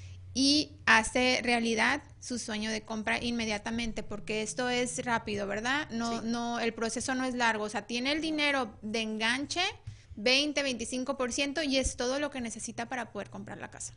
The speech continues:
Speaker 2: Así es.
Speaker 1: ¡Qué
Speaker 2: Se
Speaker 1: maravilla!
Speaker 2: abre escrow y empieza a funcionar, y en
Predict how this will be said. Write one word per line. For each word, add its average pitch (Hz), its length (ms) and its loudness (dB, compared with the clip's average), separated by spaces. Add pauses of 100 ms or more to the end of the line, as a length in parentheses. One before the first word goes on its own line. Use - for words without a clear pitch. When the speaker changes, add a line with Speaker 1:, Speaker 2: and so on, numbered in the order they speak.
(160)
Speaker 2:
Así 170 260 -14
es. - 240 -18 (500)
Speaker 1:
¡Qué 226 120 -2
Speaker 2:
Se 226 60 0
Speaker 1:
maravilla! 214 400 0
Speaker 2:
abre 226 200 -2
escrow 269 460 -6 (100)
y 190 280 -10
empieza 170 440 -10
a 208 40 -12
funcionar, 190 720 -8
y 180 180 -8
en 147 240 -12